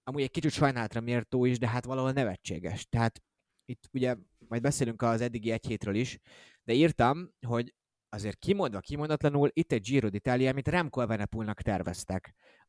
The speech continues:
Nem igaz, hogy egy az egyben neki, de a három időfutam azért elgondolkoztatja az embert, hogy az lehet, hogy Evenepoel kénye kedve szerint lett felépítve. Ehhez képest a szupersztárt, aki a legnagyobb követést hozza, aki miatt a,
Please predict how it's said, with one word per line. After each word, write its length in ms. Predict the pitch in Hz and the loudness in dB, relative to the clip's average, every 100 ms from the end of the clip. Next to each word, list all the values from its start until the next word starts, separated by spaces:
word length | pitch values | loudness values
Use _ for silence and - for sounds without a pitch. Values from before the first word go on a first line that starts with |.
| _ | _
Nem 180 | 151 175 | -4 0
igaz, 260 | 143 131 | 4 2
hogy 120 | - 131 | 4 2
egy 180 | 135 | 2
az 100 | 120 | 2
egyben 320 | 127 117 107 104 | 0 0 -2 0
neki, 380 | 120 - 160 139 | 0 2 0 2
de 80 | 156 | 0
a 40 | |
három 380 | 160 156 117 117 | 2 2 2 -2
időfutam 460 | 135 135 143 139 | -2 -2 -2 -8
azért 220 | 135 135 139 | -4 0 0
elgondolkoztatja 920 | 123 107 101 104 110 101 110 - 107 | 0 0 -2 -6 -6 -4 -6 -2 -2
az 100 | 110 | -2
embert, 380 | 104 107 104 | -4 -4 -4
hogy 240 | 113 110 - _ _ _ _ _ _ _ | -4 -6 -6 _ _ _ _ _ _ _
az 180 | 117 107 | -2 2
lehet, 260 | 117 101 | 2 2
hogy 120 | 117 | -4
Evenepoel 520 | 110 101 101 - 107 104 | -6 -6 -8 -6 -4 -4
kénye 260 | - 110 98 | -4 -6 -4
kedve 260 | - 101 | -6 -4
szerint 360 | 95 - 98 98 | -4 -6 -10 -8
lett 180 | 104 - | -8 -8
felépítve. 720 | - 92 92 - - 101 98 _ _ _ _ _ | -10 -8 -10 -14 -10 -10 -10 _ _ _ _ _
Ehhez 260 | - 139 117 | -2 0 0
képest 500 | - 131 - 156 - | 0 -2 2 2 2
a 100 | - | -4
szupersztárt, 920 | - 139 - 113 - - 127 147 - - _ _ _ | 0 2 2 0 0 -2 0 0 -2 -18 _ _ _
aki 440 | 104 101 92 - 98 | -8 -6 -8 -10 -6
a 100 | 92 | -2
legnagyobb 360 | 95 92 85 - - | -2 -2 -10 -14 -6
követést 540 | 147 139 123 117 104 | 2 2 2 -2 -4
hozza, 380 | 110 104 92 107 | -4 -4 -2 -4
aki 220 | - - | -4 -10
miatt 340 | 104 101 - - | -14 -12 -12 -10
a, 280 | 104 101 | -8 -8